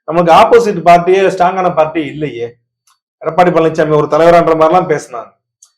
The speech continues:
ஆப்போசிட்ல ஸ்ட்ராங்கான பார்ட்டி இல்லையே, நம்ம தான் திருப்பி அடுத்த ரூலிங் பார்ட்டின்னு தெரிய போகுது, எதுக்கு இவங்களை வந்து தூக்கி சுமக்கணும்னு சொல்லி அந்த கட்சியோட நிர்வாகிகள் வந்து பார்த்தீங்கன்னா பேச ஆரம்பிச்சிட்டாங்க. ஆனா அவரு ஸ்டாலின் அவர்கள் வந்து இன்னமும் அவரு அந்த கூட்டணி இருக்குன்னு அவர் ஆசைப்படுறாருன்னு தான் நான் நினைக்கிறேன் நானு.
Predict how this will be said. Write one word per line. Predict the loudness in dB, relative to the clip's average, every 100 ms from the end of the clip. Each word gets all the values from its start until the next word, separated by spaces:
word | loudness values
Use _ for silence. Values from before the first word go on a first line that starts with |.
| -8 -6
ஆப்போசிட்ல | -2 -2 -2 -4 -2
ஸ்ட்ராங்கான | -2 -2 -2 0
பார்ட்டி | -2 -2 -6
இல்லையே, | -6 -6
நம்ம | -2 -2
தான் | -2 -4
திருப்பி | -6 -2 -2
அடுத்த | -2 -4
ரூலிங் | -4 -6
பார்ட்டின்னு | -8 -10 -12
தெரிய | -12 -8
போகுது, | -8 -6 -6
எதுக்கு | -6 -6 -6
இவங்களை | -2 -2 -2
வந்து | -4
தூக்கி | -10 -16 -14
சுமக்கணும்னு | -12 -12 -14 -14 -14
சொல்லி | -16 -20 _ _ _ -4
அந்த | -2 0 0
கட்சியோட | 0 0 -2 0 2
நிர்வாகிகள் | 4 6 6 4
வந்து | 2 0
பார்த்தீங்கன்னா | -2 -4 -8 -8
பேச | -10 -8
ஆரம்பிச்சிட்டாங்க. | -10 -10 -14 -10 -12 -12 _ _ -2
ஆனா | 2 4
அவரு | 4 2 0 -2
ஸ்டாலின் | 0 2 2 2
அவர்கள் | 2 2 2
வந்து | 2 2 2 -2
இன்னமும் | -6 -4 -2 -2
அவரு | -2 -4
அந்த | -6 -10
கூட்டணி | -10 -6 -6
இருக்குன்னு | -8 -8 -4
அவர் | -2 -2
ஆசைப்படுறாருன்னு | -4 -8 -8 -6 -6
தான் | -10
நான் | -14
நினைக்கிறேன் | -18 -20 _
நானு. | -20